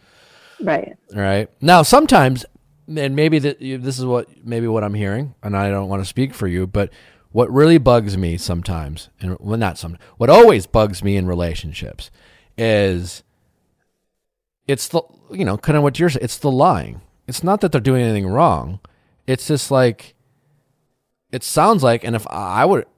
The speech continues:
Speaker 2: you thought his story was bullshit. Like, regardless of whether he was doing something wrong, you felt like his story was bullshit.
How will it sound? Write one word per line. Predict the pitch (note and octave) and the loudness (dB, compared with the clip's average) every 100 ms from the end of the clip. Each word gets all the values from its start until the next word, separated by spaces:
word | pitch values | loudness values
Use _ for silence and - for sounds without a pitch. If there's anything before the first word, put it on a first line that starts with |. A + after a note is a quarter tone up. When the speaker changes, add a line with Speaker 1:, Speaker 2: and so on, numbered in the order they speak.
| _ | _
Speaker 2:
you | - C3 | -2 0
thought | D#3 E3 | 2 2
his | D#3 D3 - - _ _ _ | 4 0 -2 -12 _ _ _
story | - - C#3+ D#3 | -10 0 4 4
was | B2+ | 2
bullshit. | F#2+ B2 E3 - C#2+ - _ _ _ _ _ _ _ _ _ _ _ - | 0 0 0 -2 -8 -12 _ _ _ _ _ _ _ _ _ _ _ -8
Like, | B2 B2 | -6 -6
regardless | B2 G#2+ C#3 G3 F3+ C#3 | -6 2 4 6 4 2
of | C3 | 0
whether | C3 B2 | 0 0
he | B2+ | 0
was | B2 G#2+ | 0 0
doing | B2 B2 | -2 -2
something | A2 A#2+ A2+ G#2+ | -2 -4 -2 -2
wrong, | A#2 D#3+ A#2 A#2 - | 2 4 4 -2 -2
you | B2 | -2
felt | B2+ D#3 E3 | 0 2 2
like | C3+ C3 | 2 -2
his | A#2+ | -4
story | - A2+ G#2 | -4 -2 0
was | F#2+ | -2
bullshit. | F#2 E2+ D#2 - - | -4 -6 -8 -14 -18